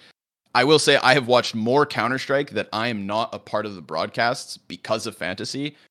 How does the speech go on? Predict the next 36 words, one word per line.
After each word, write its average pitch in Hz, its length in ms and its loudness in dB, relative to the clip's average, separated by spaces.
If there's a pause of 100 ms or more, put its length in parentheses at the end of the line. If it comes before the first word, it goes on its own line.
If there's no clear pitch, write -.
than 104 180 -2
ever 90 160 0
before, 58 520 -12
right? 90 200 -4
Like, 107 140 -2
I 131 100 8
watched, 139 480 4
dude, 113 140 -6
I 131 100 4
watched 131 320 0 (220)
every 131 340 0
single 113 380 -2
group 113 240 -4
of 98 120 -8
Pro 110 220 -2
League, 85 320 -8 (220)
whereas 110 400 0
normally 123 440 -2
I 104 80 0
would 104 140 -4
have 98 80 -10
just 104 180 -10
been 98 140 -8
watching 92 380 -4
the 90 100 -10
playoffs, 87 720 -2
you 101 100 -10
know, 92 120 -4
or, 101 200 -4
like, 92 200 -6
a - 80 -10
specific 95 560 -10
matchup 92 400 -6
here 98 160 -6
and 90 120 -8
there. 95 280 -6